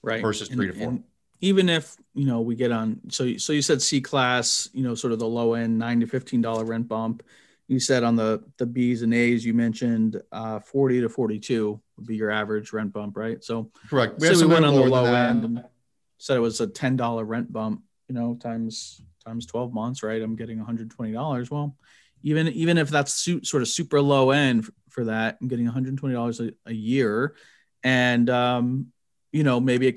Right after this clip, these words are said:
Speaker 1: cost me about five hundred dollars or so, I'm, I'm making it back in, in four and a half years or so. So that's even sort of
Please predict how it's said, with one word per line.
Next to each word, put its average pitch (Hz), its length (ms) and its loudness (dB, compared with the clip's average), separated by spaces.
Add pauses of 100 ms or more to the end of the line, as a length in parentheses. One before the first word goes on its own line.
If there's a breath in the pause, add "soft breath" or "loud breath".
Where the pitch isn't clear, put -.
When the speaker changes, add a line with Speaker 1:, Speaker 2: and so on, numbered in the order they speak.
Speaker 1:
cost 127 200 0
me 127 320 2
about 117 240 0
five 120 220 0
hundred 123 200 -2
dollars 120 480 -2
or 113 80 -6 (120)
so, 110 360 -6
I'm, 127 300 -8
I'm 127 140 -10
making 120 300 -8
it 117 60 -14
back 117 300 -10
in, 110 120 -8 (240)
in 113 100 -12
four 113 200 -12
and 113 100 -10
a 113 60 -12
half 104 140 -12
years 110 260 -10
or 101 160 -16
so. 90 60 -18 (100)
So - 120 -20 (100)
that's 117 260 -10 (380 soft breath)
even 127 240 -2
sort 127 200 2
of 117 80 0